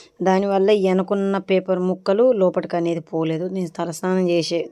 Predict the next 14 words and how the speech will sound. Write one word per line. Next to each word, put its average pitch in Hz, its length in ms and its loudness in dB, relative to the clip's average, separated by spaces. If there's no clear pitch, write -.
తలస్నానం 190 440 0
చేపించే 175 340 -2
కల్లా 196 220 -2
నాని 170 380 0
అనమాట. 147 300 -4
ఇంకా 170 200 -2
ఈ 165 100 0
ముక్కలు 170 320 -4
ముక్కలు 180 320 -4
అయితే 165 160 -6
మొత్తం 165 420 -6
అయితే 165 220 -4
బయటకైతే 151 580 -8
పీకేసిన, 151 600 -6